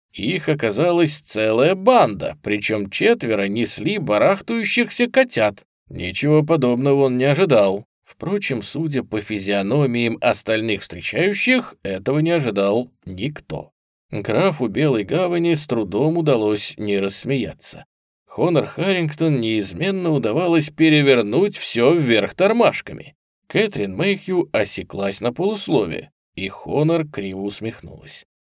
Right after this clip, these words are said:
Конечно, она подумывала предупредить грейсонцев о гостях, однако это едва ли имело смысл. Пол Тенкерсли — исключительно быстрое судно, оно принадлежало к классу «Звёздных соколов»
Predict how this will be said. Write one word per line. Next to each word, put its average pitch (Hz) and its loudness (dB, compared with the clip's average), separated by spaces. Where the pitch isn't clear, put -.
Конечно, 196 0
она 147 2
подумывала 147 2
предупредить 139 2
грейсонцев 139 0
о 127 2
гостях, 156 0
однако 214 -2
это 160 2
едва 156 2
ли 107 4
имело 101 -2
смысл. 98 -10
Пол 202 2
Тенкерсли — 143 -2
исключительно 117 -2
быстрое - 0
судно, - -12
оно 101 0
принадлежало 127 2
к - -18
классу 120 -2
«Звёздных 117 -2
соколов» - -4